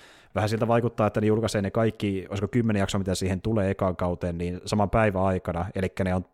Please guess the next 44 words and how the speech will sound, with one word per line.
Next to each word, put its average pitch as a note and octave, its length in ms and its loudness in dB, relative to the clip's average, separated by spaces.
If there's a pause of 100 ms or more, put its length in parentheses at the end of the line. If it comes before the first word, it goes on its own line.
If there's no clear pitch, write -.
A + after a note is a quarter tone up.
(120)
todennäköisesti G2 360 0
aika G3+ 140 2
lyhyitä G#3 300 4
semmosia, F#2 320 0
ehkä F2+ 140 -2
muutaman F#2+ 300 0
minuutinkin F2 500 -2
niinku D#2+ 260 -6 (140)
animaatiopätkiä, F2 920 -2 (500)
ja F#2 80 -2
tota, F2 260 -2
niin, F2 180 -2
niin F2 120 0
se G#2 80 2
on G#2+ 40 2
meidän A2 120 2
kannalta G#2 220 2
hyvä G#2 180 2
juttu, G2 260 0
koska F2+ 220 -2
meinaa, F#2 400 0
että E2+ 240 -6
kun G2 140 0
ei G2 100 2
vie G2+ 100 2
niin G2 100 2
paljon G2 240 2
aikaa, G2+ 400 2
niin E2+ 380 -2
me F2+ 140 -2
saadaan F2+ 260 -2
käsitelläkin F#2 480 0
ne F2 60 -2
sitten F2+ 180 -2
yhden F2+ 120 2
jakson F2 220 -2
merkeissä F2+ 560 -2 (340)
aikanaan E2+ 340 -2
se F2 60 -4
koko F2 180 0
könttä, F2 420 -4 (140)
mutta E2 320 -8 (460)
katsotaan F#2 240 -4
sitä F#2 140 -2